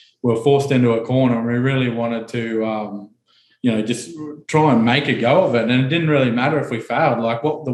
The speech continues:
what was gonna be the worst thing that happened? Like, we're just gonna keep selling wieners, or we're gonna, you know, go and get a job somewhere else. Like, I don't know. We, we just weren't, we, when we first started this, it was, we said to each other that it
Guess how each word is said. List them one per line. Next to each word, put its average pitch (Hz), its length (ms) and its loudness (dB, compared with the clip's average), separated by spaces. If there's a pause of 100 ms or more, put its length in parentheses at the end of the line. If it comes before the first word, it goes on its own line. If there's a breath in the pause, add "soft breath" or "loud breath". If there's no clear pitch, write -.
(120)
what 147 220 -2
was 127 120 -2
gonna 131 220 0
be 127 140 0
the 117 80 0
worst 120 320 -2
thing 127 100 -4
that 107 160 -6
happened? 117 280 -4
Like, 113 220 -4 (360 loud breath)
we're 117 120 -4
just 120 200 -4
gonna 120 340 2
keep 120 220 -2
selling 120 300 0
wieners, 139 460 2
or 110 80 0
we're 113 240 -4
gonna, 117 440 -4 (400 soft breath)
you 120 100 -2
know, 117 180 0
go 123 140 0 (100)
and 117 280 0
get 131 100 0
a 120 80 0
job 131 300 -2
somewhere 127 320 0
else. 151 260 -2
Like, 120 220 -2
I 139 80 -2
don't 131 100 -2
know. 110 260 0
We, 120 140 -4
we 135 160 -4
just 151 240 -2
weren't, 147 340 0 (280 loud breath)
we, 143 140 0
when 160 220 -2
we 156 80 2
first 160 300 0
started 147 400 2
this, 127 300 -2
it 123 100 -4
was, 120 400 -6 (260)
we 127 160 -4
said 147 280 0
to 143 100 0
each 127 160 -2
other 120 380 0
that 110 320 -4
it 117 240 -10